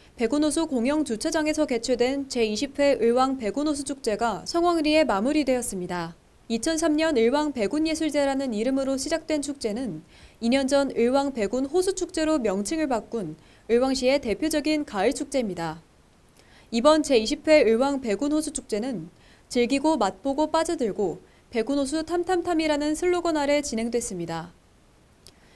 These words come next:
이번 축제에서는 백운 호수 예술로, 백운 호수 탐방 트레킹 등의 체험 프로그램이 이루어졌습니다.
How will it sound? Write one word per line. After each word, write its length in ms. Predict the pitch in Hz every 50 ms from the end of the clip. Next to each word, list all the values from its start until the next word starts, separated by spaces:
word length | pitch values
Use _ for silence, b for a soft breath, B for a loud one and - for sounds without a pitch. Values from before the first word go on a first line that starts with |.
| B B
이번 280 | 226 214 269 294 294
축제에서는 720 | - 359 349 - - 359 339 330 339 311 320 330 330 311 311
백운 280 | 233 202 196 269 277
호수 240 | 294 285 285 302 294
예술로, 580 | 240 190 202 - 226 208 196 226 226 165 151 b b b b b b
백운 260 | - 226 233 247 247 247
호수 280 | 247 233 - 302 302
탐방 360 | - 349 349 349 359 359 349
트레킹 380 | 339 370 359 349 349 349 339 320
등의 320 | 294 294 277 294 294 302
체험 320 | 302 - 359 359 349 339 339
프로그램이 540 | 349 330 320 285 277 262 254 233 247 277 285
이루어졌습니다. 960 | - - 226 233 247 262 247 240 233 - - 196 175 170 165 165 160 160 170